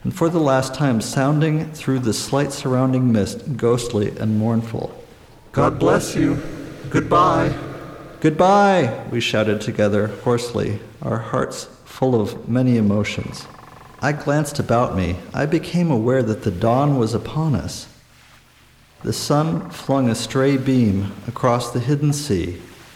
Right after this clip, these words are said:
Speaker 1: pierced the mist dully, and lit up the receding boat with a gloomy fire. Indistinctly, I saw something nodding between the oars.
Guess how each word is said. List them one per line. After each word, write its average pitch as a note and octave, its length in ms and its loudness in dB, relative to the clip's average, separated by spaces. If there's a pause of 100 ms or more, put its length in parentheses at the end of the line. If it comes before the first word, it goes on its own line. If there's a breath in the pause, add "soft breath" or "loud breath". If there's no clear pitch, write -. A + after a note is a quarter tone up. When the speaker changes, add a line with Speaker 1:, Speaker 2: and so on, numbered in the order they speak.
(260 loud breath)
Speaker 1:
pierced C#3 400 0
the A#2 80 -2
mist G#2+ 480 0
dully, G2+ 460 0 (320)
and A2+ 180 -4
lit C3 180 0
up C3+ 220 -2
the F#2+ 80 -2
receding B2+ 600 -2
boat A2+ 340 0 (640)
with A2 120 -4
a G#2+ 40 0
gloomy A2 420 2
fire. F#2+ 560 -2 (760)
Indistinctly, D#3 1040 -2 (200)
I A#2+ 100 0
saw B2 300 0
something B2 500 2
nodding G#2+ 460 2
between A#2 400 0
the A2 100 2
oars. G2+ 540 0